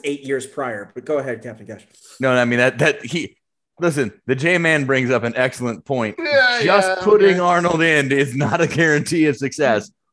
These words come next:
Speaker 2: but it would have made it interesting. The
Speaker 1: Yes.
Speaker 2: next big question I have for everybody,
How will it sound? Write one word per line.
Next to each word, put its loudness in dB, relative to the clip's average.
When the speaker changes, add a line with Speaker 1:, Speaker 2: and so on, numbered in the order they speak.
Speaker 2:
but 6
it 6
would 6
have 8
made 4
it 4
interesting. -2
The -2
Speaker 1:
Yes. 2
Speaker 2:
next -8
big 4
question 0
I 2
have 2
for 0
everybody, -4